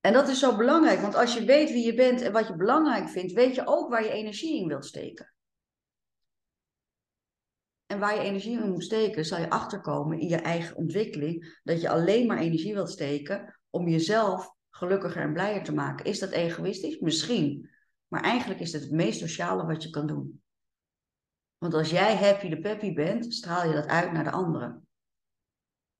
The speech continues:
That's it. Punt. Hoe gelukkiger jij bent,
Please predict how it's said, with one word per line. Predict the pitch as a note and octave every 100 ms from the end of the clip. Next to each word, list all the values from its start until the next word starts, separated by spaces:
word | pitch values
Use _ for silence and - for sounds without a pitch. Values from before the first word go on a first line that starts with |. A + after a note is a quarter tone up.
| -
That's | F#3 G3 -
it. | A3 - - _ _ _ _ _ _
Punt. | G#3 E3 C#3 - - _ _ _ _ _ _ _ _ -
Hoe | E3
gelukkiger | F3 F3+ B3+ B3+ -
jij | E3 F#3 G#3+
bent, | A3 C#4+ D#4+